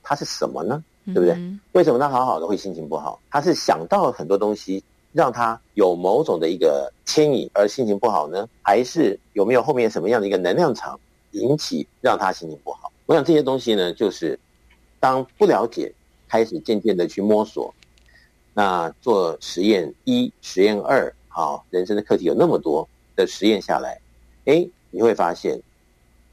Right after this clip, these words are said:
Speaker 1: 的确在超级生命密码这个系统里面呢，它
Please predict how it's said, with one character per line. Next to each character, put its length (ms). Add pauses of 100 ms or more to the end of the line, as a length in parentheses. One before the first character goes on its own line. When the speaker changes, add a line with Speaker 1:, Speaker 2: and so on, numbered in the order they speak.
(120)
Speaker 1:
的 160
确 440
在 280
超 200
级 60
生 180
命 100
密 40
码 80
这 100
个 60
系 160
统 220
里 120
面 260
呢， 100 (560)
它 220